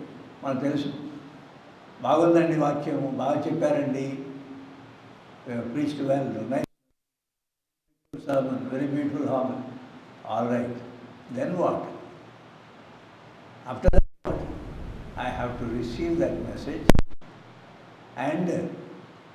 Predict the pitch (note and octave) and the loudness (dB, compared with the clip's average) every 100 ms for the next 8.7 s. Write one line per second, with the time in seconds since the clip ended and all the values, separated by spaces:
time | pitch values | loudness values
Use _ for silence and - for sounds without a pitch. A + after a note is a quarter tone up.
0 | - - A#2+ - A#2+ A#2+ C3+ C#3+ - - | -18 -8 -6 -4 -4 -2 -4 -4 -6 -10
1 | - B2+ B2+ E3 - - - - - - | -8 -2 0 2 0 -2 -6 -12 -16 -18
2 | - - - B2 A#2 A#2 C3 C3 C#3 A#2 | -20 -20 -10 -2 -2 0 0 0 0 -2
3 | A#2+ - - - - - C#3+ C#3 B2+ A#2+ | -4 -8 -12 -16 -16 -8 -6 -4 -6 -2
4 | C3+ - A#2+ B2+ B2+ B2+ - A#2+ A#2 A#2 | -2 -2 -2 -2 -2 -6 -6 -6 -4 -6
5 | A#2+ A#2 - B2+ F#3+ - - - - B2 | -8 -10 -8 -4 -4 -4 -6 -10 -8 -6
6 | A2+ A2+ A#2+ B2 B2 B2 A#2 A#2 A#2 - | -2 -2 -2 -2 -4 -4 -4 -4 -6 -4
7 | D#3 E3 E3 - - - - G#2 B2+ A#2+ | -4 -4 -6 -12 -16 -14 -12 -8 -4 -2
8 | B2 B2 B2+ A#2 G#2 G#2+ A#2+ | -2 -2 -4 -8 -8 -4 -2